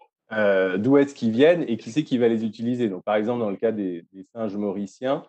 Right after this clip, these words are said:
euh, on a des circulations de l'île Maurice vers l'Europe ou vers les États-Unis, et dans d'autres cas, ça part, euh, des pays d'Afrique de l'Est vers la Chine,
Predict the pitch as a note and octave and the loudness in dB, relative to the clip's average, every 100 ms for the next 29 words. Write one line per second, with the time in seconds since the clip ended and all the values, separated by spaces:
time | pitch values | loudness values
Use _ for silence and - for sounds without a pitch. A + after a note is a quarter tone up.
0 | _ _ - F#2 F#2 F2 F2+ G#2 G#2 G2+ | _ _ -10 -4 -2 -2 -2 -2 0 -2
1 | F#2+ - - G2+ G2+ - A#2+ A#2+ A2+ G2+ | -2 -4 -6 0 0 0 0 0 2 2
2 | G#2 G#2 G#2+ G2+ B2 B2 G2+ G2+ F#2+ G#2 | 2 2 2 2 2 0 0 0 2 2
3 | G2+ A#2 B2 A#2+ G#2+ G2 F#2 F#2+ F#2+ G2 | 4 6 4 2 0 -2 0 -2 -2 -4
4 | F2+ F#2+ B2+ E3+ - _ _ G2 G2+ G#2 | -4 0 0 0 -4 _ _ -2 0 4
5 | A#2 A#2 - C3+ D3+ D3 G2+ - A2+ B2+ | 2 2 4 6 6 2 -2 2 2 2
6 | A#2 F#2 F#2 G#2 A2+ G#2+ G2+ - G2 F#2+ | 2 2 2 0 0 2 2 0 -6 -2
7 | G2 B2+ B2+ A2 G#2 A2 - F#2 | 4 4 4 0 0 0 -2 -6